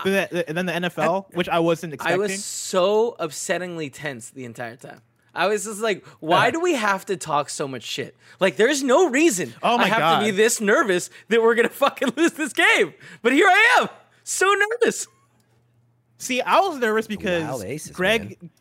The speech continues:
Speaker 1: Greg keeps doing the thing where he plays the
Speaker 3: Yeah.
Speaker 1: Greg character, which
Speaker 3: I
Speaker 1: is
Speaker 3: know.
Speaker 1: he's gonna
Speaker 3: To
Speaker 1: be the heel, he's
Speaker 3: strangers
Speaker 1: gonna
Speaker 3: that are
Speaker 1: talk shit.
Speaker 3: famous.
Speaker 1: To strangers that are famous, that are also
Speaker 2: <laughs> Yeah.
Speaker 1: rappers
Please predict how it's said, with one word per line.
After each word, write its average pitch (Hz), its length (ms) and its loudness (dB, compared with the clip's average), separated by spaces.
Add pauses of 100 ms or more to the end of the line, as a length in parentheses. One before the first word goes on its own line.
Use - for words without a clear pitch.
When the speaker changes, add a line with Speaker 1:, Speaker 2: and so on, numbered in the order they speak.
(120)
Speaker 1:
Greg 214 500 -2
keeps 190 220 -6
doing 180 160 -4
the 175 80 -4
thing 156 220 -8
where 143 100 -6
he 143 60 -6
plays 143 260 -8
the - 80 -4
Speaker 3:
Yeah. - 80 2
Speaker 1:
Greg 135 140 -4
character, 160 520 -6
which 139 140 -4
Speaker 3:
I 175 80 0
Speaker 1:
is 135 80 -2
Speaker 3:
know. 247 380 -2
Speaker 1:
he's 180 160 -2
gonna 202 160 0
Speaker 3:
To 247 60 2
Speaker 1:
be 190 80 0
the 180 80 0
heel, 190 360 4
he's 190 140 2
Speaker 3:
strangers - 40 -2
Speaker 1:
gonna 170 120 2
Speaker 3:
that 220 60 4
are 208 40 4
Speaker 1:
talk 156 160 2
shit. 269 120 0
Speaker 3:
famous. 190 440 0 (600)
Speaker 1:
To 269 120 2
strangers 330 720 0 (160)
that 226 100 0
are 220 100 4
famous, 277 500 -2
that 220 140 0
are 220 100 2
also 240 580 0 (100)
Speaker 2:
<laughs> - 120 -20
Yeah. 185 80 -4
Speaker 1:
rappers 160 540 -2